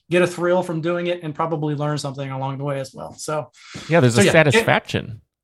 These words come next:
Speaker 2: to it.
Speaker 1: Right.
Speaker 2: Like the thrill, like, you accomplished something. 'Cause sort of like stasis, just having everything in perfect balance, it's boring. Like, it's not, it's not how we're, like, meant to be wired, but it's what we strive for,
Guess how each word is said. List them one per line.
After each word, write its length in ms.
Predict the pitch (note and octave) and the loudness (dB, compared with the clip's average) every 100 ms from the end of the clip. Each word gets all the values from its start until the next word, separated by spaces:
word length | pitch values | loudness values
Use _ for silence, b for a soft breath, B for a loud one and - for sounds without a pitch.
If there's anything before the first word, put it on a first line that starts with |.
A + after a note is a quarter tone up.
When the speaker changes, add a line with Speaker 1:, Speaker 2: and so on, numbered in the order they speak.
| _ | _
Speaker 2:
to 180 | A#2 - | -2 0
it. 80 | E3+ | 2
Speaker 1:
Right. 200 | D3 B2 | 0 4
Speaker 2:
Like 260 | A2+ G2+ | 4 6
the 120 | A2+ | 4
thrill, 540 | G2 - G#2 A#2+ A#2 A#2 | 4 0 2 4 6 6
like, 240 | G#2 G#2+ b b b | 4 0 b b b
you 420 | - A#2+ B2+ C3 B2 | -6 4 6 6 4
accomplished 720 | A2+ - B2 A2+ A2+ A2+ - - | -2 -4 0 0 0 -4 -4 -8
something. 640 | - G#2 A#2 - - - | -6 -4 -2 -6 -10 0
'Cause 200 | D#3+ C#3 | 4 4
sort 160 | F3 | 6
of 120 | F3 D3+ | 6 6
like 180 | C3 | 4
stasis, 800 | - - - A2+ A#2+ - - - | 2 -6 0 2 2 -2 -8 -10
just 420 | - A2+ - - - b b | 0 2 2 -4 -20 b b
having 380 | - A#2+ B2+ B2+ - | 0 2 4 2 4
everything 800 | A2+ A#2 A#2+ A2+ - A2 G#2+ G#2 - | 2 4 2 2 4 4 4 0 -2
in 380 | A2 G#2+ G2+ G2 | 2 2 2 0
perfect 540 | - G#2 - A2 - | 0 0 2 -2 -4
balance, 680 | - F#2+ C#3+ G2 F#2+ - - _ _ _ _ | -2 2 4 2 0 -6 -18 _ _ _ _
it's 160 | C#3 A#2 F#2 - _ | -4 -2 -6 -12 _
boring. 640 | G2+ G#2+ A#3+ F3+ - - C#3+ - | -2 0 0 -4 -6 -10 -14 -2
Like, 220 | C3+ B2+ | 4 6
it's 200 | C#3 - | 6 2
not, 360 | C3 C3 C3 B2 B - | 4 6 6 4 B 2
it's 180 | - | 2
not 200 | E3 E3 | 6 4
how 160 | D3+ D3+ | 6 6
we're, 160 | C#3+ C3 | 8 8
like, 280 | A#2+ A2 | 6 4
meant 460 | A2 G#2+ A2 G#2+ G2+ - | 2 2 4 4 0 -8
to 140 | - A2 | -6 -2
be 320 | G2 F#2+ F#2+ | 0 2 2
wired, 600 | F2 F#2 G#2 E3+ A#2 G2 | 0 0 4 6 6 6
but 100 | B2+ | 6
it's 100 | A#2 | 6
what 120 | C3 | 4
we 60 | G2+ | 2
strive 480 | - - E3+ A2+ F2+ | -4 0 2 2 0
for, 340 | - - - | -10 -14 -14